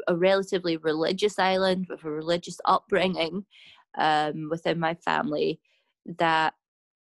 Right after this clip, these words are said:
you know, you, you cover, you cover yourself up, but it's, it's more of a, like, a respect thing, like, a respect for, you know, for your own body. Um, I mean, I've never, I've,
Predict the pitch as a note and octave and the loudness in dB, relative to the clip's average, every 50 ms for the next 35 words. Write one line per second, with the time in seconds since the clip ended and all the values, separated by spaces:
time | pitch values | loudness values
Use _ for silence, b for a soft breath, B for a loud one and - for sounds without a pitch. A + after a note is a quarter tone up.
0 | _ _ _ _ _ - F#3 F3+ F3 E3 E3 E3 E3 F3 E3 _ _ _ _ _ | _ _ _ _ _ -8 -6 -4 -2 -2 -2 -2 -4 -6 -8 _ _ _ _ _
1 | - E3+ E3+ - - G#3+ G#3 G#3 G3+ G3 F#3 F#3+ _ _ - F3+ F3+ _ - - | -10 -10 -10 -2 -2 -2 0 2 0 0 0 -2 _ _ -12 -12 -8 _ -2 -2
2 | G#3 F#3+ F3+ F3 F3 - - F3+ E3+ F3 - _ B3+ C4+ A3+ - - G#3 F3 - | -2 -2 -2 -6 -6 -2 0 0 0 0 0 _ 2 2 2 2 0 0 2 2
3 | F3+ F#3 - - - B B B B B B B B G#3 G3+ - B3+ B3+ C#4 D4 | 0 -2 -2 -16 -20 B B B B B B B B -4 -2 0 0 2 4 4
4 | C#4+ C4+ A#3+ G#3 G3 F#3 - F#3 F3 E3+ E3 D#3+ D#3+ D#3+ _ _ _ _ _ _ | 4 4 4 2 0 0 2 4 4 4 4 2 0 -4 _ _ _ _ _ _
5 | F#3 F3+ - F#3 D#3+ E3 E3+ - - _ F#3 G3 G3 - _ - - - C#3+ B2+ | -10 -6 -6 -6 -6 -6 -8 -12 -2 _ 0 0 0 -2 _ -18 -8 -6 -6 -6
6 | - - D3+ E3 E3+ E3+ - G3 F#3 E3+ E3+ - - _ F3+ F3 - _ - - | -6 -6 -8 -8 -8 -8 -6 -6 -6 -6 -6 -10 -2 _ 0 0 0 _ -12 -12
7 | _ - E3+ D#3+ D3+ D3 D3+ D3+ D3+ _ _ _ _ _ _ _ _ _ _ _ | _ -2 0 0 0 0 -2 -4 -6 _ _ _ _ _ _ _ _ _ _ _
8 | _ _ _ _ _ _ _ - - - - E3 F3 D#3 - - - E3+ E3 E3+ | _ _ _ _ _ _ _ -18 -16 -14 -8 -6 -6 -6 -6 -6 -6 -6 -2 0
9 | F3 E3+ F3 F3+ F#3 F#3+ F#3+ F#3+ - D#3+ D#3 D#3 D3+ D#3 D#3 D#3 D3+ D#3 D3+ - | 2 4 6 6 4 4 4 2 2 2 2 2 0 -2 -2 0 0 -2 -4 -6
10 | _ _ - E3+ E3 D#3+ D#3 D#3 D#3 D3+ D3+ D3+ D3+ _ _ _ _ _ _ - | _ _ -6 -6 -4 -4 -4 -6 -6 -6 -8 -12 -14 _ _ _ _ _ _ 0
11 | B3 B3 A#3+ G#3+ F3+ - - A#3 A#3+ D#4 D#4 B3+ A#3 G3+ - - _ _ _ _ | 0 0 0 0 -2 -4 -4 -2 0 0 0 2 2 0 0 -2 _ _ _ _
12 | _ _ _ - - - | _ _ _ -10 -10 -10